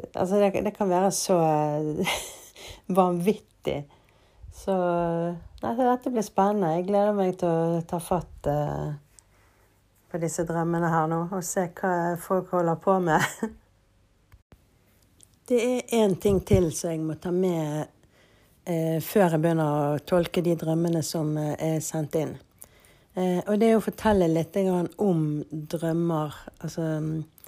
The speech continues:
for <clears throat> det er jo ofte sånn at, eh, eh, altså dette er jo min erfaring da, at, eh, man enkelte ganger kan drømme så klart som at man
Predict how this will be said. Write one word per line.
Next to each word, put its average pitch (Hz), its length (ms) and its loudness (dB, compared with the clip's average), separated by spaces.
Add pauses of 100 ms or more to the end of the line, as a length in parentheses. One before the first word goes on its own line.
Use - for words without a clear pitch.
(460)
for - 160 -4 (300)
<clears throat> 262 380 8
det 254 80 10
er 220 80 10
jo 180 80 6
ofte 202 180 -2
sånn 202 240 4
at, - 160 -2
eh, 170 260 4 (800)
eh, 165 320 2
altså 165 160 -2
dette 170 240 0
er 180 60 2
jo 190 100 2
min 170 160 2
erfaring 147 560 -2
da, 170 140 -4 (680)
at, - 240 -4
eh, 160 720 0
man 185 320 0 (800)
enkelte 180 340 0
ganger 175 240 2
kan 170 220 0
drømme 165 560 2 (100)
så - 380 -4
klart 170 560 2
som 160 460 -2 (420)
at 185 160 -4
man 170 160 2